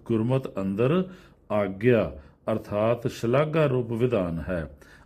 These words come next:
ਅਤੇ ਗੁਰਮਤਿ ਵਿਵਰਜਿਤ ਕਰਮ ਉਹ ਹਨ ਜਿਨ੍ਹਾਂ ਦੇ ਕਰਨ ਤੋਂ ਗੁਰਮਤਿ ਵਰਜਦੀ ਹੈ,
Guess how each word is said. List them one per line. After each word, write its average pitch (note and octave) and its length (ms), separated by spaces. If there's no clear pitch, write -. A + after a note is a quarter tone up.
ਅਤੇ C3 280
ਗੁਰਮਤਿ D3 500
ਵਿਵਰਜਿਤ B2 560
ਕਰਮ D3 320
ਉਹ D#3+ 440
ਹਨ A2+ 280
ਜਿਨ੍ਹਾਂ D#3+ 400
ਦੇ E3+ 160
ਕਰਨ C#3+ 460
ਤੋਂ C#3+ 380
ਗੁਰਮਤਿ A#2+ 600
ਵਰਜਦੀ G#2 540
ਹੈ, D2 220